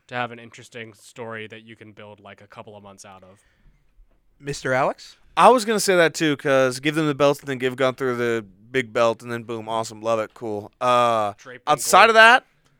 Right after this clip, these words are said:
Speaker 3: honestly, give it to the Alpha Academy. I don't care. They're
Speaker 2: I would,
Speaker 3: awesome. I
Speaker 2: I
Speaker 3: love 'em. They're great. Chad Gable's excellent.
Speaker 2: I think Alpha Academy could be a good way of, like, and then them shaking hands afterwards. And then you could just, if you don't wanna do a, a K O Sammy heel turn,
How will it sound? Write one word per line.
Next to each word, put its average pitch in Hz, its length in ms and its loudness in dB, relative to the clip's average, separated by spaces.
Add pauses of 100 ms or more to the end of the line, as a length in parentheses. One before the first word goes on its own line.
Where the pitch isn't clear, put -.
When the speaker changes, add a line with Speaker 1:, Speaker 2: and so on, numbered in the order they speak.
(140)
Speaker 3:
honestly, 247 680 2 (1120)
give 127 100 -14
it 113 40 -16
to 117 60 -16
the 110 80 -4
Alpha 104 220 -4
Academy. 101 320 -12
I 110 40 -6
don't 113 120 -10
care. 101 260 -12 (240)
They're 131 120 2
Speaker 2:
I 175 120 10
would, 277 80 6
Speaker 3:
awesome. 113 220 -6 (160)
I 185 80 4
Speaker 2:
I - 20 6
Speaker 3:
love 247 180 8
'em. 120 160 -2 (120)
They're 185 120 0
great. 185 220 4
Chad 196 260 4
Gable's 202 300 2 (200)
excellent. 120 580 -6 (100)
Speaker 2:
I 165 100 2
think 254 200 -4
Alpha 170 260 -6
Academy 165 400 -6
could 151 140 -16
be 143 100 -6
a 139 60 -6
good 151 220 -6
way 143 260 -6
of, 139 160 -6
like, 131 340 -4
and 143 120 -20
then 139 180 -18
them 139 160 -18
shaking 139 280 -14
hands 143 260 -12
afterwards. 131 680 -8 (260)
And 131 80 -20
then 180 80 -6
you 202 60 -6
could 202 100 -12
just, 185 140 -18 (260)
if 156 140 -10
you 165 100 -14
don't 170 300 0
wanna 156 160 -6
do 139 300 -4
a, 123 100 -12 (300)
a 135 160 -2
K 147 260 -8
O 131 140 0
Sammy 131 320 -16
heel 120 300 -16
turn, 107 440 -20